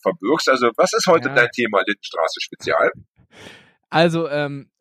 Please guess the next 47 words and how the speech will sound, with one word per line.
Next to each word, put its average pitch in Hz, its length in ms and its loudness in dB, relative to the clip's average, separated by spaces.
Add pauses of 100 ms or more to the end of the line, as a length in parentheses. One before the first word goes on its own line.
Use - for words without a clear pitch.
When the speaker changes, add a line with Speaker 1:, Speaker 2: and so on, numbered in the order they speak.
(160)
Speaker 2:
ich - 240 -12
hab 180 120 4
Speaker 1:
Ja. 196 100 6
Speaker 2:
jetzt - 220 -2
vor 175 160 2
zwei 165 260 2
Wochen 175 180 0
angefangen, 170 560 -2
wieder, 156 400 -2 (260)
ähm, 131 540 -2 (400)
die 131 60 -10
Folgen - 380 2
Speaker 1:
<laughs> - 60 -12
Speaker 2:
zu - 140 0 (100)
machen. 220 420 0 (640)
Speaker 1:
Wir 139 100 0
kür-, - 260 -4
wir 135 100 2
kürzen 139 340 -2
das 104 120 0
ab. 311 60 4 (120)
Wir - 100 4
kürzen 170 320 2
das - 100 4
ab. - 80 0 (420)
Diese - 200 2
Frau, 190 220 4
mit - 160 2
der 175 80 4
ich - 60 -6
telefoniert 120 500 -2
habe, 123 180 2
hat 139 140 -4
mich 139 100 -2
Speaker 2:
Ja. 135 80 4
Speaker 1:
heute 160 200 2
insofern, 160 380 -4 (160)
äh, 147 100 0
übrigens 131 500 -6
extrem 185 420 -4
irritiert, 156 560 -6 (540)
als - 160 0
sie 135 100 0
mitten 202 240 -2
im 196 80 -2
Gespräch 165 280 -2
sagte, 143 300 -2